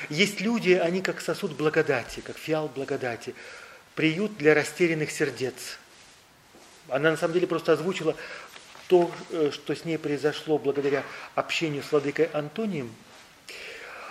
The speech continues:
Э, и вот цитата из владыки Антония. «Священник как друг жениха», но опять как Иоанн Креститель, да?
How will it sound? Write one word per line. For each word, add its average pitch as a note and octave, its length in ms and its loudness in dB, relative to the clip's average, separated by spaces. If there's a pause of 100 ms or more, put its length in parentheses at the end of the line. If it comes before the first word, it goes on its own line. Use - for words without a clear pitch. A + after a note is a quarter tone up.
(240)
Э, B2+ 500 0 (540)
и F3+ 60 6
вот G#3 220 6 (800)
цитата F3+ 320 4
из C#3 80 -2
владыки D3 260 2
Антония. A2+ 420 -2 (520)
«Священник F#3+ 680 2 (1400)
как F3 320 2
друг F#3 240 0
жениха», F3 480 -2 (320)
но D3+ 60 0
опять D3+ 200 -4
как - 180 -4
Иоанн C#3+ 280 0
Креститель, A#2 560 -14
да? A#2+ 100 -14